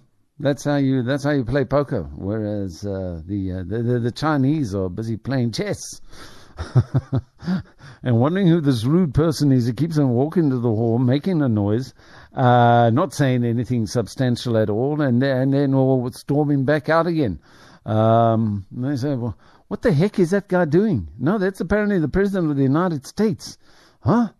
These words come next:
That president, United States? No." <laughs> Then the Chinese start chuckling and laughing among themselves. <laughs> Okay, so we don't really need to worry about the United States all that much, you know.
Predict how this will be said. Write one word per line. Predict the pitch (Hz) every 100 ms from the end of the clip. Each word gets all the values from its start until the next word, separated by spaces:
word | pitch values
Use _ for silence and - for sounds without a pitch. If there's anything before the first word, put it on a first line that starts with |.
| -
That | 196 262 -
president, | 196 247 233 165 110
United | 117 143 233 175 -
States? | - 247 262 - -
No." | 135 190 208 196 170 127 - 139 165 151 160 147 131 101
<laughs> | - - - - 165 156 135 - - -
Then | 143
the | 160
Chinese | 151 156 156 135
start | 165 147
chuckling | - 135 143 127
and | 120 107
laughing | 113 127 117
among | 107 104 104
themselves. | 104 107 104 135 98
<laughs> | 143 - - 123 117
Okay, | 131 123
so | 113
we | 131
don't | 151 156
really | 147 147 143
need | 127 117
to | 117
worry | 117 113
about | 107 107
the | 110
United | 101 101 95
States | 92 104 95 101
all | 98
that | 95 -
much, | 95 - -
you | 92
know. | 98